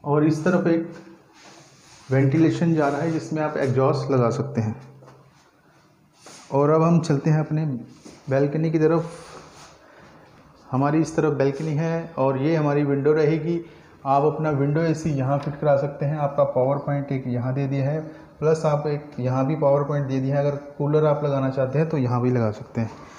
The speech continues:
तो friends अब ये हमारा रहेगा balcony का space।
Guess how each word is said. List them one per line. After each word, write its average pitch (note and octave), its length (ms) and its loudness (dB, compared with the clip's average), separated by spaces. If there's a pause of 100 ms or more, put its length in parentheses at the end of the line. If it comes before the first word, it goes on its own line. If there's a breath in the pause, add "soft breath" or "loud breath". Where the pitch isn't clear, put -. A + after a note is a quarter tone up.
(340 loud breath)
तो B2+ 80 -2
friends D#3+ 400 0 (380)
अब D3 260 0
ये D#3+ 260 2 (880)
हमारा C#3+ 320 2
रहेगा D3 400 0 (200)
balcony C#3 400 0
का D3+ 120 2
space। D3+ 480 0